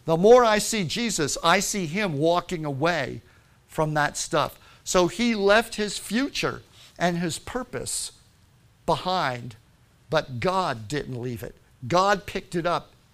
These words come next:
and he made it something valuable. Praise the Lord. And so he said, "I've considered everything as loss.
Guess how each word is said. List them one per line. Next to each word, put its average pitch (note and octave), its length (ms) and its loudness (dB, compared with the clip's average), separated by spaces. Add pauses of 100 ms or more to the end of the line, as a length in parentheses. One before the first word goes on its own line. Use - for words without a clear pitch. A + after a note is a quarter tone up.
(120)
and B2 120 -10
he D3+ 120 -4
made E3 240 0
it D#3 140 -6
something D#3 520 -4
valuable. C3 680 0
Praise D#3 420 0
the D3 80 0
Lord. C3+ 400 2 (720)
And F#3+ 180 0
so G3+ 380 8 (800)
he A3 200 2
said, F#3+ 460 2 (100)
"I've G3 360 6
considered F#3 680 0
everything C#3 800 -2 (360)
as D3 260 0
loss. C3 840 -2